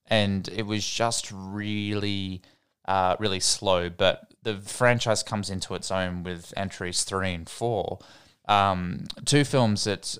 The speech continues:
didn't receive a lot of critical praise. The third one did, but four did, <laughs> definitely didn't.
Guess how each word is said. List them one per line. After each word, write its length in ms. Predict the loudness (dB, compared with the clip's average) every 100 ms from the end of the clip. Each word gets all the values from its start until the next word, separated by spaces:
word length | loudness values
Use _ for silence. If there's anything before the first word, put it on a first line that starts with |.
| -14 _ _ _ -20 -4
didn't 260 | 0 0
receive 520 | 0 2 2 2 0 -2
a 80 | -2
lot 380 | 0 2 2 0
of 360 | -2 -6 -10 -6
critical 640 | -2 0 0 -4 -6 -8 -12
praise. 440 | -2 0 0 -2
The 100 | -6
third 360 | -2 4 4 4
one 220 | 0 0
did, 380 | -4 -4 -6 -2
but 280 | 0 0 -6
four 380 | -4 -2 0
did, 300 | -2 -6 -6
<laughs> 60 | -4
definitely 320 | -4 -2 -2
didn't. 380 | -2 -4 -4 -8